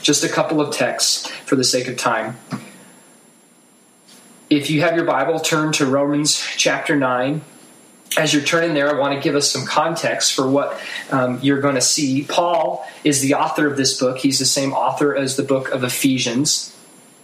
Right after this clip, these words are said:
And he's writing to yet another group of believers similar to the, to the audience in which the book of Ephesians is written to. And Paul is broken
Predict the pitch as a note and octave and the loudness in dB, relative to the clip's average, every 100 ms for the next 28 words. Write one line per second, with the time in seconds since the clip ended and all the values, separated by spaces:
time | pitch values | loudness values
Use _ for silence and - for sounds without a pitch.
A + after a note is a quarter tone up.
0 | - D#3+ C#3+ C3+ C#3 F3 E3 D#3 D3+ D3 | -4 0 0 2 0 0 0 -2 -2 0
1 | C#3+ D3 D3 D3 C3+ C#3+ C#3+ C3 C#3+ C3+ | 0 2 0 0 2 0 0 0 2 2
2 | C3+ C#3+ D3 - C#3+ C#3+ C#3 C#3+ - - | 2 2 2 0 0 2 0 -2 -4 -4
3 | - C#3 B2+ - - - D3 C3+ - C3+ | 0 2 0 -4 -6 -2 0 0 0 0
4 | C3+ C3+ C3 - C3 C3+ C3 - - C#3+ | 2 0 0 0 0 0 0 -4 -2 0
5 | C3+ C3+ - C#3 B2 - C3+ C3 B2+ C3+ | 2 0 0 -2 0 2 2 2 0 0
6 | B2 C3 C3 C3 B2+ C3+ C3 C3+ C#3 C#3 | 0 2 2 0 0 2 0 2 0 0
7 | - - C#3+ C#3+ E3 C#3 C3 F3 F#3+ C#3 | -2 0 2 2 0 -2 2 2 2 -2
8 | A#2 C#3+ | -2 -2